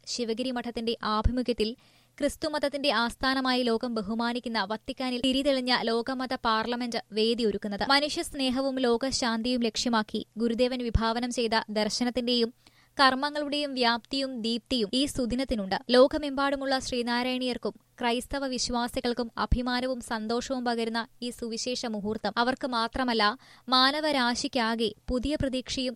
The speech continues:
ദിശാബോധവും പകർന്നു നൽകും. ലോകമത പാർലമെന്റിൽ ഫ്രാൻസിസ് മാർപ്പാപ്പ ഇന്ന് നിർവഹിക്കുന്ന ആശീർവാദ പ്രഭാഷണം ശ്രവിക്കാൻ ലോകം ചെവിയോർത്തു നിൽക്കുന്നു.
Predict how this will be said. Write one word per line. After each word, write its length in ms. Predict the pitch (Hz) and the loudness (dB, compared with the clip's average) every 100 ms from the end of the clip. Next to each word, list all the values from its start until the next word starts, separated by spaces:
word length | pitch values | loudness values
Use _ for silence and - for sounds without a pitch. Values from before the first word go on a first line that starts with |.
| - | -6
ദിശാബോധവും 800 | 226 - 262 254 233 240 233 226 | -4 -2 -2 -4 -4 -4 -6 -2
പകർന്നു 420 | 220 208 233 233 | -2 2 2 2
നൽകും. 280 | 190 190 202 | -2 -2 6
ലോകമത 540 | 277 285 320 330 285 285 | 12 12 12 4 2 4
പാർലമെന്റിൽ 640 | 262 233 233 247 247 220 - | 6 6 6 4 4 2 0
ഫ്രാൻസിസ് 520 | - 233 233 233 269 | 0 2 2 0 -6
മാർപ്പാപ്പ 500 | 254 240 247 233 247 - | -4 -2 -2 2 2 2
ഇന്ന് 200 | 233 247 | -4 -2
നിർവഹിക്കുന്ന 540 | 247 220 226 233 247 220 | -2 -2 -4 -4 -4 -2
ആശീർവാദ 480 | 214 - 240 233 240 | -2 -2 0 0 0
പ്രഭാഷണം 560 | 220 214 226 220 240 | 0 0 0 0 -4
ശ്രവിക്കാൻ 460 | - 226 220 226 190 - - - 254 | -2 -2 0 -2 -4 -8 -20 -10 2
ലോകം 320 | 247 247 262 | 4 4 -4
ചെവിയോർത്തു 560 | - 233 233 254 254 233 | -2 -2 2 2 2 -2
നിൽക്കുന്നു. 360 | 196 202 196 | -4 -4 -4